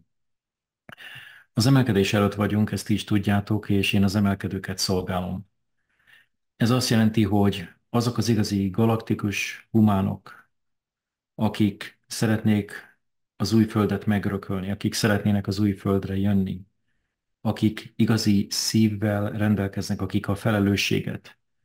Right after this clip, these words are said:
bemerik vállalni egy jobb világért, azok, akik emelkednek. Ez viszont nem jár megpróbáltatás nélkül, sokszor ezek a megpróbáltatások fizikai és érzelmi fájdalmakként is jelennek meg az ember életében.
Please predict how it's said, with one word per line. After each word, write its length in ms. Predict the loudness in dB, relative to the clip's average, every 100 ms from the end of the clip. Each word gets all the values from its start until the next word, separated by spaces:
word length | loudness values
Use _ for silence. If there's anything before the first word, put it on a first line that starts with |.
| _ _ _ _
bemerik 480 | -2 2 4 2 0
vállalni 840 | 0 2 2 0 -2 -4 -8 -14 _ _
egy 240 | -2 2
jobb 460 | 4 4 2 -2 0
világért, 760 | 2 4 2 2 0 -2 -10 _ _ _ _ _ _ _ _ _ _
azok, 520 | -2 2 4 4 2 -6 -8 -14 -20 _ _ _ _ _ _
akik 320 | -2 0 2
emelkednek. 760 | 2 0 -2 -8 -10 -14 -20 _ _ _ _ _ _ _ _
Ez 160 | 0
viszont 400 | 2 4 2 4
nem 180 | 4 4
jár 480 | 4 2 2 -2 -6 _ _ _ _ _ _ _ _
megpróbáltatás 960 | -2 0 0 0 0 0 -2 -6 -4 2
nélkül, 520 | 2 2 2 2 0
sokszor 360 | -2 -4 -2
ezek 180 | -2 0
a 40 | 0
megpróbáltatások 960 | 0 -2 -4 -4 -6 -6 -6 -4 -6
fizikai 640 | -2 0 0 0 2 2
és 160 | 2 -2
érzelmi 420 | -2 -2 -2 -2
fájdalmakként 1000 | -4 -2 -2 -2 -2 -4 -6 -4 -4 -2
is 240 | -4 -4 -2
jelennek 420 | -4 -4 -6 -6
meg 120 | -6
az 120 | -2
ember 220 | -2 -2
életében. 600 | -4 -6 -8 -8 -8 -12